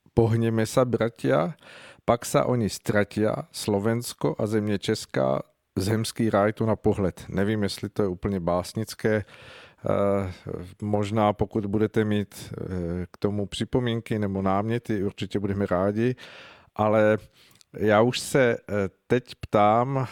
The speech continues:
přes naše vzdálené připojení přes hranice, jestli máme našeho hosta, který je hlavním,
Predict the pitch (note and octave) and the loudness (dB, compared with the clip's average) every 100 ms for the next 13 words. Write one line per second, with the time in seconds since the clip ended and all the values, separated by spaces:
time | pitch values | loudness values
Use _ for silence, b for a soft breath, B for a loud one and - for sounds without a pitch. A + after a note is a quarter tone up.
0 | B - G#2+ A2 A2+ B2+ G#2+ - G2 G2 | B -6 -4 -2 -2 2 2 0 -2 2
1 | G2 A#2 C#3 A#2+ - G2+ A#2 A#2 C3 A#2 | 2 2 0 -4 -4 -2 -2 0 -2 -4
2 | G2 G2 G#2+ A#2 A#2+ - B2+ A#2 - - | -2 0 0 0 -4 -2 0 0 -2 -4
3 | A#2 A2+ A#2 A#2+ A#2+ - B B - A2 | -2 0 0 0 -2 -6 B B -6 0
4 | C3 B2 G2 B2+ - - G#2 - G2+ G2+ | 2 2 2 2 0 0 0 0 -2 0
5 | G#2 G#2 G2+ A2+ A#2+ B2+ | 2 2 0 0 -2 -2